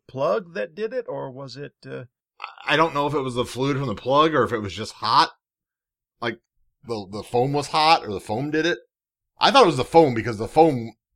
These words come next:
Speaker 2: the red stuff was on the ground.
Speaker 1: Uh, it's li-,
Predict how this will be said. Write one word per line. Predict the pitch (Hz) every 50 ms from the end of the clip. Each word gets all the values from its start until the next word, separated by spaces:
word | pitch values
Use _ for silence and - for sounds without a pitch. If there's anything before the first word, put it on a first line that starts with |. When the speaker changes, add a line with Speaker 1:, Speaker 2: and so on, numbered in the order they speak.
| _ _ -
Speaker 2:
the | 135 120
red | 117 151 160 147
stuff | - - 127 110 -
was | 107 98
on | 107 98
the | 95
ground. | 87 104 113 104 78 67 69 71 - _ _ _ _ _ -
Speaker 1:
Uh, | 107 135 139 135
it's | 127 - -
li-, | 135 151